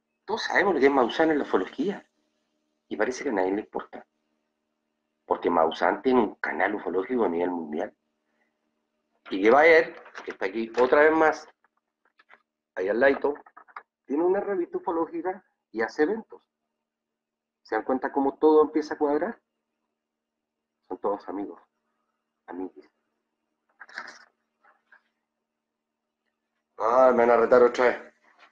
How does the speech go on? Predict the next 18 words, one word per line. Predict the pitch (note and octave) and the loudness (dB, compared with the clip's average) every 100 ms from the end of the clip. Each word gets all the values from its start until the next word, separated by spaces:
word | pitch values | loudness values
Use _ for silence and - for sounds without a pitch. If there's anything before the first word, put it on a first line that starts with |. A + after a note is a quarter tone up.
| _ _ - _ _ _ _ _ _ _ - - _ _ _ _ _ _ _ | _ _ -20 _ _ _ _ _ _ _ -20 -20 _ _ _ _ _ _ _
Acepto | B2 - A#2+ - | -18 -12 -12 -10
todo. | G#2+ B2+ A#2 - - _ _ _ _ _ _ _ _ _ _ _ _ _ _ _ _ _ _ _ _ _ _ _ _ _ _ | -6 -6 -8 -16 -20 _ _ _ _ _ _ _ _ _ _ _ _ _ _ _ _ _ _ _ _ _ _ _ _ _ _
Esto | - D#3+ | -4 -2
me | |
parece | C3 B2 A2+ | 0 -2 -4
que | A#2+ | -6
es | |
en | F#2 | -8
Chile. | - - _ _ _ _ _ _ _ _ _ | -12 -20 _ _ _ _ _ _ _ _ _
¿Quién | G#2+ A2+ | -4 -2
está | A#2 | -2
aquí? | B2+ D4+ - _ _ _ _ | -6 -10 -14 _ _ _ _
Nuestro | F#2 F#2 F#2 | -12 -8 -4
amigo | G2+ | -2
Rodrigo. | F#2+ C3 E3 E3 E3 - - | 2 6 6 6 2 0 -2
Mario | B2+ G3+ G#3 | 2 6 8
Duzuel, | F3+ - F#3+ F3 E3+ - _ _ _ _ _ | 6 6 6 6 4 -2 _ _ _ _ _
contactado. | A2+ A2 A#2 - A#2 G2+ | -6 -4 -4 -4 -4 -6